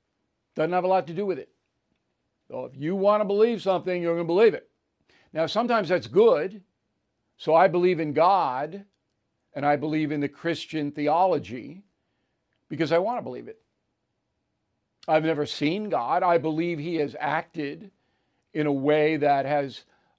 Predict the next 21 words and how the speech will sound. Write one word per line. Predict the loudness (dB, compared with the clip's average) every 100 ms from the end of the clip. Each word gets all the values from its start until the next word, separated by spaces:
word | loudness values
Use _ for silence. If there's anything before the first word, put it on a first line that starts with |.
| -8
uh, | -4 -4 -6 -8
affected | -10 0 2 2 0 -4
me | -2 -4 -4 -6
and | -4
my | -6
family. | -6 -10 -12 -10 -10 -12 -18 _ _ _ _ _ _
But | 0 2
again, | 2 0 0 0
I | -2
want | 0 0 0
to | -2
believe | -6 -8 -10 -12
that. | -14 -6
I | -4
want | -2 -4
to | -4
believe | -2 -2
in | -2
a | -6
benevolent | -4 -2 -2 -2 -6 -4
God | -4 -2 -4 -10